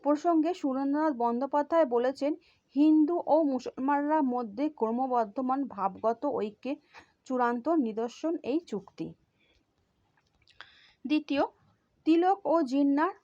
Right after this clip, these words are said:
মর্যাদা বৃদ্ধি। এই চুক্তির রূপকার হিসাবে বাল গঙ্গাধর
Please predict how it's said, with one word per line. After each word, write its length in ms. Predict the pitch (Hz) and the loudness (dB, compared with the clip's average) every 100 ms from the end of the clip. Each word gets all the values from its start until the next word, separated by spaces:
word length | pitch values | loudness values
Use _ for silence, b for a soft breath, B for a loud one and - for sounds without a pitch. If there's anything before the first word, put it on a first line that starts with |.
| 233 | -2
মর্যাদা 480 | 226 214 247 247 370 | -2 0 -2 0 -2
বৃদ্ধি। 440 | 226 170 - 160 - _ _ | -2 -6 -12 -20 -20 _ _
এই 200 | - 339 | 0 0
চুক্তির 500 | 370 294 269 - 320 | 0 -2 -4 -2 0
রূপকার 420 | 269 262 269 302 | 0 -4 0 2
হিসাবে 460 | 311 277 302 277 320 | 2 0 -2 -2 -2
বাল 320 | 262 214 214 | 2 2 2
গঙ্গাধর 540 | 226 247 262 269 311 | 0 -2 -2 0 0